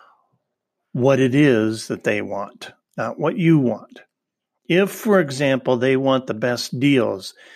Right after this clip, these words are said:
then you need to make sure your sales banners and online deals are prominently positioned.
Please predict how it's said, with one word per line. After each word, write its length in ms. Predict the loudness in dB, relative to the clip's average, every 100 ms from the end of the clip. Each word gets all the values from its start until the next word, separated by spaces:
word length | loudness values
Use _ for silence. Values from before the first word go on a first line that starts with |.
| -20 _
then 180 | -2 0
you 260 | 0 2
need 260 | 4 2 0
to 40 |
make 260 | -2 -2 -2
sure 440 | -2 0 2 4
your 340 | 2 2 2 2
sales 480 | 0 0 2 0 -2
banners 580 | -2 -2 -2 -4 -8 -16 -20 _ -2
and 200 | -2 0
online 600 | -2 0 0 0 -2 -2
deals 500 | -2 0 -2 -6 -10
are 340 | -4 0 0 -2 -6
prominently 760 | 0 2 2 2 0 -4 -4 -4
positioned. 600 | -4 -2 -2 -6 -12